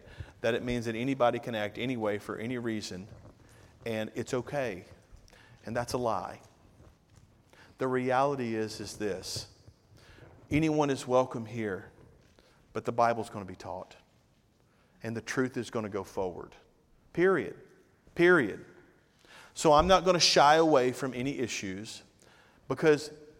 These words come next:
the Bible doesn't shy away from any issues. And I'm going to teach straightforward what the Scripture says.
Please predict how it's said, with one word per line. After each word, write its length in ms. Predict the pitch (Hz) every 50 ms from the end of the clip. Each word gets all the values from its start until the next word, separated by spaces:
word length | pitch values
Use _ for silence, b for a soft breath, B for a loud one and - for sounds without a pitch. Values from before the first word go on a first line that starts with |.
| _ _ _ _ _
the 140 | 117 143 151
Bible 340 | 135 151 156 175 165 151 131
doesn't 340 | 117 123 110 - 120 - -
shy 320 | - - - 85 107 110
away 220 | 104 95 95 104
from 220 | 101 - - 98 98
any 200 | 98 98 92 90
issues. 580 | 90 - - - 92 82 - - - - - - - - - - - _ _ _ B B B B B B -
And 80 | 107
I'm 160 | 110 120 127
going 200 | 135 147 147 143
to 160 | 143 143 135 127
teach 500 | - - 156 143 135 - - - - -
straightforward 720 | - - 135 139 147 165 170 - - 160 151 151 151 143
what 140 | 139 131 -
the 80 | 123
Scripture 400 | 110 - - 139 - - - 139
says. 600 | 110 - - 120 107 98 90 - - - - -